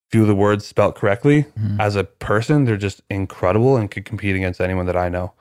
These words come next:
Speaker 2: Mm.
Speaker 1: Um, so we'll see how it advances in the future.
Speaker 2: I, I, like, from an outsider's por-, perspective again,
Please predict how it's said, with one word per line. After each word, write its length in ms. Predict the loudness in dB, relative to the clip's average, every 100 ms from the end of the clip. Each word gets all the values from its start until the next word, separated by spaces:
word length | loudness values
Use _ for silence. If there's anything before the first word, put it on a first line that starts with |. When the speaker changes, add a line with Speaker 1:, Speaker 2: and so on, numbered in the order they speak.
| _ -6
Speaker 2:
Mm. 180 | -4 -4
Speaker 1:
Um, 340 | -4 -6 -12 _ _ _ -4
so 80 | 0
we'll 80 | 0
see 160 | 2
how 140 | 2 2
it 80 | 0
advances 440 | -2 -4 -6 -8
in 100 | -10
the 60 | -8
future. 420 | -10 -10 -10 -12 _ _ _ _ _ _ _ _ _ -14
Speaker 2:
I, 80 | -14 _ -4
I, 340 | 0 0 0 0
like, 380 | 2 0 -4 _ -20 -20 _ _ _ _ _ _
from 100 | -2
an 60 | 0
outsider's 520 | 0 -2 -4 -4 -6
por-, 260 | -6 -6 -4
perspective 460 | -4 -2 -4 -2
again, 300 | -4 -2 -2